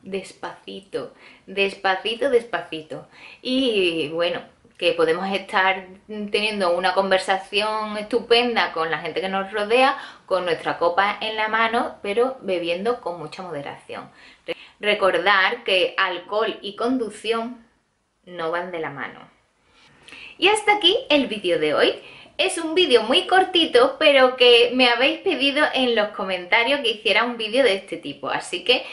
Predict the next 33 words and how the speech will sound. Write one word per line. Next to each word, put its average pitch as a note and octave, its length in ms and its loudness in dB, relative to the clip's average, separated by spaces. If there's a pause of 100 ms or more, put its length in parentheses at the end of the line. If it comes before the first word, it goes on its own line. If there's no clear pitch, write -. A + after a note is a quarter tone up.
(280)
mm, D#3+ 500 -10
yo G3+ 400 4
lo A#3+ 160 2
que F3+ 100 0
pedís F3 540 2
lo F#3 240 2
hago. E3+ 360 2 (220)
Espero G#3+ 420 4
que D#3 100 0
os E3 120 -2
haya G#3+ 220 4
gustado D#4+ 640 2
y E4 120 0
que E4 80 0
hayáis E4+ 240 2
cogido F#4+ 400 2 (100)
alguna A#3 520 0
que F3 140 2
otra F3 320 -2
idea. C3+ 520 -2 (100)
Si - 180 -2
os C#4+ 160 2
ha G3+ 80 4
gustado F#3+ 400 0
este F#3 300 4
vídeo E4 340 6
y G#3+ 80 4
aún F#3 240 2
no F#3+ 60 0
estáis C#4+ 500 -2
suscritas F3+ 560 -6
al G3 180 0
canal, F4 340 2